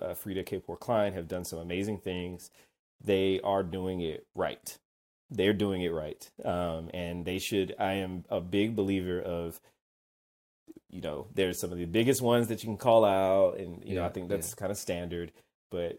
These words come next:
Speaker 1: we should definitely be giving credit where credit's due with these organizations that are doing good work, uh, when
Speaker 2: Yeah.
Speaker 1: they're doing good work. So I'd like to call them out.
Speaker 2: Yeah, I appreciate that. And I think that what I just wanted to, I wanted to highlight, um, obviously, uh, a platform like Law Champs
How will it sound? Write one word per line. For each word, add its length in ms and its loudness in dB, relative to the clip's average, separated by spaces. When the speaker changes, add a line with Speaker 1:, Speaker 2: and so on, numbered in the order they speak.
Speaker 1:
we 140 -8
should 200 -8
definitely 360 0
be 120 -4
giving 580 -4
credit 400 2
where 100 -6
credit's 340 -4
due 320 -4
with 200 -8
these 200 -8
organizations 640 -8
that 100 -6
are 60 -2
doing 280 -10
good 140 -6
work, 340 -6
uh, 200 0
when 180 -6
Speaker 2:
Yeah. 60 -4
Speaker 1:
they're 60 -6
doing 220 -10
good 140 -8
work. 220 -10
So 180 -6
I'd 180 0
like 140 -2
to 60 -14
call 200 -6
them 160 -10
out. 180 -12
Speaker 2:
Yeah, 100 2
I 40 4
appreciate 520 -4
that. 320 -6
And 140 -4
I 80 0
think 240 -4
that 100 2
what 140 2
I 100 6
just 220 -6
wanted 240 -2
to, 160 -2
I 60 0
wanted 240 0
to 60 0
highlight, 560 0
um, 480 -4
obviously, 840 -2
uh, 200 0
a 60 -8
platform 640 0
like 220 -4
Law 180 2
Champs 580 -6